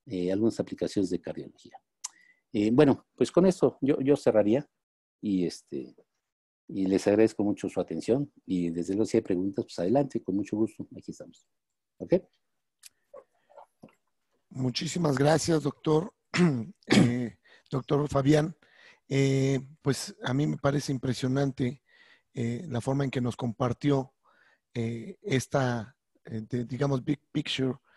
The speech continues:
Speaker 2: esta gran, eh, eh, todo este bosquejo de, del área.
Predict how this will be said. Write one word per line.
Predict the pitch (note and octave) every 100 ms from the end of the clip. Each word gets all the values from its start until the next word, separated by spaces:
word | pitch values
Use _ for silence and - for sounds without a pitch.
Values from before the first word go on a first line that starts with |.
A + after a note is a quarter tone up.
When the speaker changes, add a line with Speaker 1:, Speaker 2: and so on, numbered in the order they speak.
| _ _
Speaker 2:
esta | C3+ B2 C3 B2
gran, | B2+ B2 C3 C#3 C#3 B2+ _ _ _ _ _ _
eh, | A#2+ A#2 A2+ A2 G#2 _ _ - - _
eh, | G3 B2+ E3 -
todo | C#3+ C#3
este | C3+ -
bosquejo | B2+ B2 - D#3 C#3+ B2 A2+
de, | A2+ D#3
del | E3+ B2 A#2+
área. | C3 B2 B2+